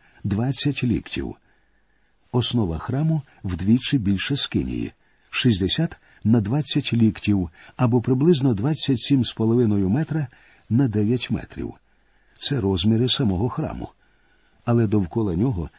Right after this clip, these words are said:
зведуть ще багато інших будівель. Весь цей комплекс буде виглядати дуже переконливо. Однак сам храм був лише вдвічі більший за скинію.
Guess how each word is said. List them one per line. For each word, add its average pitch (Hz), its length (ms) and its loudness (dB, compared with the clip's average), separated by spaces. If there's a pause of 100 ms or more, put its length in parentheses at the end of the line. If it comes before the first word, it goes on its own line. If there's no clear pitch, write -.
(160)
зведуть 104 440 2
ще - 320 -2
багато 92 440 -4
інших 156 440 0
будівель. 92 440 -2 (640)
Весь 160 420 0
цей 139 160 4
комплекс 92 680 -4 (200)
буде 120 240 2
виглядати 104 560 0
дуже 113 280 2
переконливо. 98 800 -4 (420)
Однак 131 440 0 (120)
сам 139 340 0
храм 156 400 -2 (280)
був 131 240 2
лише 135 340 2
вдвічі 127 540 0
більший 110 420 0
за 123 160 0
скинію. 53 520 -4